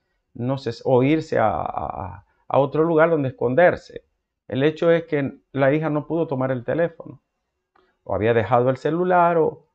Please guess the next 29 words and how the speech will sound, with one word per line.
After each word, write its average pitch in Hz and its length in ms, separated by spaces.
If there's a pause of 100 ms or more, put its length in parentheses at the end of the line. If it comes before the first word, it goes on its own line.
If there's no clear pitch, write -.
(320)
o, 135 240
o 139 220
no 143 180
lo 147 240
levantó 139 520
en 190 80
medio 151 260
de 127 100
todo 131 360
esto. - 400
Ella 135 140
estaba 139 200
en 143 100
el 135 160
parque, - 380
el 135 80
vehículo 139 320
estaba 147 220
en 143 60
el 139 100
parqueo, 139 340
no 139 200
pudo 254 220
recoger 127 280
su 120 140
vehículo 117 280
en - 80
el - 60
parqueo. - 480